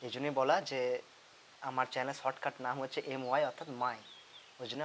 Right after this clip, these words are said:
আমি মাই channel বলে আমার চ্যানেলটাকে সবসময় বলে থাকি। তো চ্যানেলটিকে অবশ্যই subscribe করে দিও, please subscribe করে দিও। ইতিমধ্যে যারা subscribe করে তাদেরকে অসংখ্য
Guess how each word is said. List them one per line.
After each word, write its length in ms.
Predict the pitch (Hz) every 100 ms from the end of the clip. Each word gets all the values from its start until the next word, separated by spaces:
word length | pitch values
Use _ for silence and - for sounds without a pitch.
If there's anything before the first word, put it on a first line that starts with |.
| 131
আমি 120 | 160 214 127
মাই 120 | 123 127
channel 200 | 127 127
বলে 140 | 123 165 - - - -
আমার 120 | 123
চ্যানেলটাকে 300 | 127 123 127 131
সবসময় 260 | 123 131 123
বলে 100 | 123 135
থাকি। 180 | 131 196 - - - - - - - - - -
তো 60 | - 127
চ্যানেলটিকে 280 | 127 127 131
অবশ্যই 180 | 123 147 -
subscribe 300 | - 135 131
করে 120 | 143 139
দিও, 100 | 170 - -
please 200 | 135 135
subscribe 280 | 131 - 127 -
করে 120 | 131
দিও। 120 | 131 185 - - - - - - - - - - - - - - - - - - - - 139
ইতিমধ্যে 320 | 143 139 135 131
যারা 140 | 131 131
subscribe 260 | 135 - 135
করে 120 | 131
তাদেরকে 200 | 127 131 127
অসংখ্য 220 | 143 135